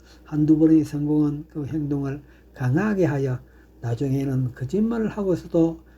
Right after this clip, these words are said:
그것이 거짓말인지 잘못된 것인지도 구별하지 못할 결과를 가져올 수 있습니다. 이것은 전적으로 자녀의 잘못으로 생각한다면 고치기 어렵습니다.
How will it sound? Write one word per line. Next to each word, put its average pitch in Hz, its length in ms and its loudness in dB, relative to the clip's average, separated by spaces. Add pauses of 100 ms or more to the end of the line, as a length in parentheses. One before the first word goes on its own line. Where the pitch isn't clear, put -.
그것이 143 500 0
거짓말인지 143 1000 -2 (240)
잘못된 202 560 -2
것인지도 180 720 -2 (240)
구별하지 202 640 -4
못할 135 420 -8 (640)
결과를 160 520 4
가져올 135 380 -4
수 226 240 -8
있습니다. 123 640 -8 (640)
이것은 151 600 0 (160)
전적으로 185 760 -2 (300)
자녀의 202 480 -2
잘못으로 175 560 -2
생각한다면 160 800 2
고치기 139 540 -8
어렵습니다. 117 680 -10